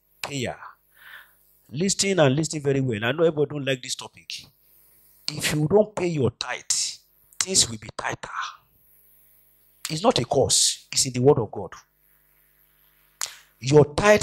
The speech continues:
is an insurance for you, for your money. I do know the funniest thing. If you don't pay your tithe, you pay sevenfold to the devil.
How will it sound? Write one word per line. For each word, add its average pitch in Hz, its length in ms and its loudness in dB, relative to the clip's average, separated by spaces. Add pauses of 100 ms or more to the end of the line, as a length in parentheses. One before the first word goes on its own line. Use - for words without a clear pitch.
(160)
is 135 120 -6
an 127 140 4
insurance 165 540 2
for - 180 -14
you, 101 140 -8 (1300)
for - 240 -2
your 113 120 2
money. 113 380 2 (220)
I 147 100 2
do 214 140 -2
know 220 80 6
the 160 100 -4
funniest 202 340 2
thing. 131 200 -14
If 117 160 -16
you 135 60 -12
don't 269 220 0
pay 196 120 -6
your 151 180 2
tithe, 147 280 -6 (140)
you 147 140 -18
pay 226 140 -8
sevenfold 185 760 -2 (680)
to - 80 -8
the - 100 -10
devil. - 380 -4